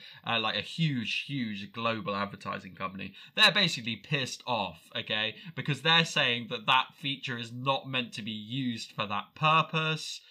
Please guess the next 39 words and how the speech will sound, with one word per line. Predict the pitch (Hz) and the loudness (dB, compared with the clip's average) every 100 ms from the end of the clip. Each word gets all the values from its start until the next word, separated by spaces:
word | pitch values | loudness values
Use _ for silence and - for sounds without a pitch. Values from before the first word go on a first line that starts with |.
| _ _ _ - - | _ _ _ -20 -18
We | 117 151 131 127 131 | -4 0 0 0 4
work | 120 117 - | 4 4 0
very | 135 117 110 | 2 2 -2
hard | - 156 151 151 - | 2 4 6 6 4
to | 120 | -8
partner | - 151 147 147 139 | 2 4 6 2 -6
with | 139 127 - | -4 -4 0
brands, | 135 135 131 131 131 135 123 - - - - _ | 4 6 6 2 -2 -8 -10 -14 -16 -20 -20 _
and | 127 123 120 123 | 6 6 4 0
now | 139 151 147 | 4 6 6
that | 139 135 | 2 -2
you've, | 127 127 | -2 2
like, | 127 117 - - | 4 4 0 -4
hacked | - - 170 - _ - - - - - _ - | -4 4 4 4 _ -18 -14 -10 -10 -10 _ 0
us | 139 - | 0 2
in | 147 143 | 0 0
this | 135 127 123 | -2 -6 -2
way, | 135 139 160 185 180 _ _ | 2 4 2 0 -6 _ _
and | 131 135 | 2 2
so | 135 180 | 2 2
they're | 185 | 4
furious. | 185 294 240 190 110 98 - _ _ | 2 2 2 2 0 -2 -8 _ _
What's | 170 208 185 | 0 2 4
your | 196 202 | 4 4
thoughts | 156 120 110 | -2 -6 -2
on | 113 104 | -4 -2
this? | 104 - | -4 0
I | 160 196 | 4 4
think | 160 131 | 4 -4
it's | 127 - | -6 -6
genius. | 143 123 117 117 - | -2 0 0 -2 2
I | 143 143 | 2 4
think | 127 110 | 0 -4
they | 117 | -4
need | 113 | -4
to | 113 | -4
get | 101 101 | -2 0
over | 101 98 | -2 -4
themselves. | 87 78 - 101 165 - | -8 -10 -10 -10 -10 -14